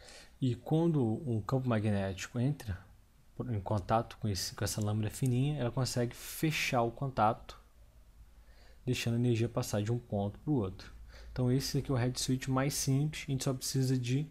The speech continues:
dois fios. Vamos voltar aqui pro catálogo, ver se tem uma outra especificação. Isso aqui não tem especificação de tensão, corrente e tal. Vamos ver aqui no da Festo.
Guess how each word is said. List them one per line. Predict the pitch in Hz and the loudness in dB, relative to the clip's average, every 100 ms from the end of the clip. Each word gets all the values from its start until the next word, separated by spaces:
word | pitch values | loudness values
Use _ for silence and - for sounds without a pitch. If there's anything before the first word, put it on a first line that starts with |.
| - - - 113 | -10 -20 -12 -6
dois | 113 127 139 147 | 2 4 4 2
fios. | - - 123 113 101 98 - - - - - - - - - - - - - - - - _ _ - - - - - - | -4 -4 2 2 0 -6 -14 -14 -18 -20 -20 -20 -20 -20 -20 -20 -20 -20 -20 -20 -20 -20 _ _ -20 -20 -20 -20 -12 -4
Vamos | 131 | 0
voltar | 131 123 | 0 0
aqui | 107 110 | -4 -6
pro | - | -6
catálogo, | 101 131 127 107 | -4 0 0 0
ver | 101 | -4
se | 110 | -4
tem | 107 107 | -4 -4
uma | 104 | -2
outra | 110 - | -4 -6
especificação. | - - - 98 - 127 101 92 | -6 -6 -4 -4 -2 -2 -2 -4
Isso | 127 - | -6 -6
aqui | 104 120 | -2 0
não | 123 123 | 2 0
tem | 117 | 0
especificação | 113 - 113 - 110 - 110 113 | -2 -2 -4 -4 -4 -2 0 0
de | 107 110 113 110 107 | 0 0 0 0 -2
tensão, | - 113 101 - 104 110 107 | -2 -2 -2 -2 -2 -2 -2
corrente | - 95 92 98 98 120 | -4 -4 -2 -4 -4 -4
e | |
tal. | 107 98 110 - - - - - - - - - - - - - - - - | -2 -2 -4 -18 -20 -20 -20 -20 -20 -20 -20 -20 -20 -20 -20 -20 -20 -16 -10
Vamos | 101 | -6
ver | 107 | -6
aqui | - 104 | -4 -4
no | |
da | 98 95 | -4 -4
Festo. | - 127 120 - - | 0 0 0 -6 -16